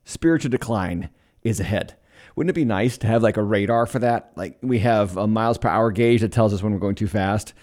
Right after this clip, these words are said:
You ever drive by that little sign that flashes and says, "Your speed," and it blinks, and if you're going really, really fast, it's, like, red, and if you're <laughs> going really, really fast, it's, like, flashes lights in your eyes?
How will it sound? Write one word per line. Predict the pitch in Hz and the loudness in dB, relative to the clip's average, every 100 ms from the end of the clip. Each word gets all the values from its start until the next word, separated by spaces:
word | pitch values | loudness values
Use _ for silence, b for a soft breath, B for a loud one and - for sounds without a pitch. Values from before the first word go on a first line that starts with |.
| b b - | b b -4
You | |
ever | 110 120 | -2 2
drive | 113 98 110 85 | 4 6 4 6
by | 107 98 98 | 4 6 4
that | 98 92 | 2 0
little | 95 98 | -2 -4
sign | - 101 95 | 0 0 0
that | 87 | -2
flashes | - 92 104 104 | -2 0 0 0
and | 101 | -2
says, | - 104 95 95 | 0 0 0 2
"Your | 120 | 0
speed," | - 127 123 123 | 0 0 4 4
and | 98 | 2
it | - | -2
blinks, | 98 101 107 - | -4 -2 -2 -4
and | 73 | -6
if | - | -6
you're | 101 110 | -2 0
going | 90 | 0
really, | 107 117 | 0 2
really | 113 113 | 2 2
fast, | 117 107 101 | 2 0 -2
it's, | 95 | -6
like, | 92 90 | -6 -4
red, | 98 95 101 87 | 0 2 2 0
and | 87 | -6
if | - | -6
you're | - | -2
<laughs> | 127 | 4
going | 151 | 6
really, | 135 139 | 6 4
really | 120 | 2
fast, | - 113 113 | 2 0 2
it's, | 104 | -2
like, | 95 | -6
flashes | - 127 110 120 113 | -4 2 2 4 0
lights | 107 107 117 107 | 0 0 0 -2
in | 117 | 0
your | 110 98 | 2 2
eyes? | 101 107 110 | 2 2 0